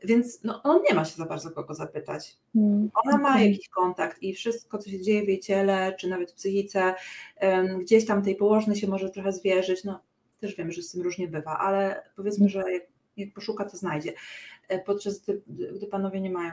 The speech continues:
Speaker 1: tego, więc, więc jak najbardziej jesteśmy tu też po to, żeby na różnego rodzaju pytania czy wątpliwości odpowiadać.
Speaker 2: Mhm.
Speaker 1: Em, tak. I uczulić też na to, żeby dbać o swoje prawa u lekarza, tak? To, to, to tutaj chciałam jakby przejść też
Speaker 2: Mhm.
Speaker 1: do tego tematu,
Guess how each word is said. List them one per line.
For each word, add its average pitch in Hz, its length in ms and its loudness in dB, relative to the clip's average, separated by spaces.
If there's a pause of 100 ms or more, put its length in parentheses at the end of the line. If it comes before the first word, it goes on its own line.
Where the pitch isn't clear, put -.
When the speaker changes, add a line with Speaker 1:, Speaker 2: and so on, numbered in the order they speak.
Speaker 1:
tego, 180 160 -6
więc, 185 340 -6
więc 196 300 -2
jak 220 160 0
najbardziej 220 360 2
jesteśmy 208 280 -2
tu 208 120 -2
też 202 160 -4
po 202 120 -4
to, 202 140 -2
żeby 196 240 -4
na 190 300 -4
różnego 196 300 -4
rodzaju 185 260 -2
pytania 180 380 -6
czy - 100 -16
wątpliwości 180 540 -10
odpowiadać. 180 800 -4 (580)
Speaker 2:
Mhm. 214 200 10 (320)
Speaker 1:
Em, 196 920 2 (160)
tak. - 460 -6
I 220 100 2
uczulić 233 460 2
też 208 180 -2
na 214 120 2
to, 220 120 0
żeby 202 340 4
dbać 226 320 4
o 226 60 -6
swoje 208 580 2
prawa 196 680 2
u 196 80 6
lekarza, 185 480 2
tak? - 240 -6
To, - 80 -18
to, - 120 -20 (160)
to - 80 -20
tutaj 160 400 -16
chciałam 165 340 -6
jakby 165 200 -6
przejść 196 300 8
też 311 120 10
Speaker 2:
Mhm. 226 180 12
Speaker 1:
do 220 120 6
tego - 240 4
tematu, 196 500 0